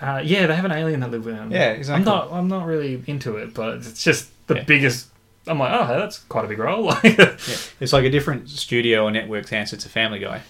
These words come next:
Speaker 2: I'm assuming. But
Speaker 1: Yeah, it's a, like, Family. Yeah, it's from Seth MacFarlane. Anyway.
Speaker 2: Anyway, so, uh, Wendy Schall, Schall, I guess.
Speaker 1: Schall.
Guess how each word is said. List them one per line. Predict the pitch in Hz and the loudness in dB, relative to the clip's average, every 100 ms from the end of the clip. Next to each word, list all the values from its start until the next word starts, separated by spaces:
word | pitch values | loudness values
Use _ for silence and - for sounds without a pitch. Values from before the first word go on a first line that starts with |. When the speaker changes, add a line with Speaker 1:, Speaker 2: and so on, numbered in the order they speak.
| - 175 | -20 -14
Speaker 2:
I'm | 120 113 110 117 | -12 -12 -14 -14
assuming. | - 113 110 - _ _ - | -12 -12 -16 -18 _ _ -14
But | 120 - - _ | -14 -16 -20 _
Speaker 1:
Yeah, | 151 151 135 | 0 2 2
it's | 120 139 | 0 -2
a, | 117 | -2
like, | 113 117 110 | -2 -8 -10
Family. | - 104 101 95 _ _ | -12 -14 -14 -18 _ _
Yeah, | 151 156 | -2 0
it's | 147 | 0
from | 160 143 | -2 -4
Seth | 127 135 | -4 -6
MacFarlane. | - 127 110 113 - | -6 -10 -10 -10 6
Anyway. | 285 233 165 160 202 185 | 8 10 10 8 6 6
Speaker 2:
Anyway, | 160 147 113 - - - | 8 8 4 -4 -14 -6
so, | - 180 170 | 10 10 10
uh, | 180 170 | 8 6
Wendy | 196 214 | 6 6
Schall, | 185 165 160 156 151 147 139 139 - | 6 10 10 10 8 6 2 0 -4
Schall, | - 127 131 160 180 - | 4 6 6 2 -2 -4
I | 139 | 2
guess. | 165 | 4
Speaker 1:
Schall. | 151 131 | 4 4